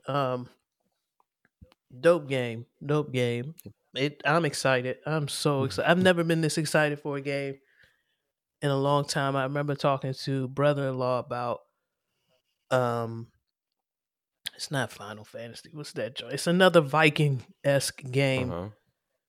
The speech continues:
Speaker 1: that came out, that, um, Horizon.
Speaker 2: Okay.
Speaker 1: And that shit was fucking me up. I feel like I had to, I, I abandoned that game monthly. Like, I try to
Speaker 2: Mm.
Speaker 1: go back to
Speaker 2: Mm-hmm.
Speaker 1: it, and then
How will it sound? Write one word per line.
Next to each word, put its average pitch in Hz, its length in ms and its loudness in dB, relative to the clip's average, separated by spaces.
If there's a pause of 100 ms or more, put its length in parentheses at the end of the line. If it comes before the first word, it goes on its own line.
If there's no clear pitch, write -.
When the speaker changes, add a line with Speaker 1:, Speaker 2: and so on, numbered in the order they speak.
(140)
Speaker 1:
that - 280 -2
came 131 340 -2
out, 127 360 0 (100)
that, 123 380 -4
um, 123 220 -8
Horizon. 147 540 6
Speaker 2:
Okay. 90 280 -4 (600)
Speaker 1:
And 160 180 0
that 180 200 6
shit - 380 2
was 143 200 -4
fucking 156 340 0
me 147 140 0
up. 131 180 -2
I 151 100 10
feel 170 340 6
like 143 340 6
I 170 220 10
had 147 240 2
to, 147 200 2
I, 170 340 6
I - 20 8
abandoned 165 500 8
that 147 180 4
game 143 460 2 (1500)
monthly. 135 640 -2 (180)
Like, 104 300 0
I 139 100 4
try 170 220 8
to 180 80 6
Speaker 2:
Mm. 180 40 2
Speaker 1:
go 175 120 6
back 180 320 4
to 202 80 0 (120)
Speaker 2:
Mm-hmm. 185 160 4
Speaker 1:
it, 98 100 -10
and 143 160 -2
then 135 340 -6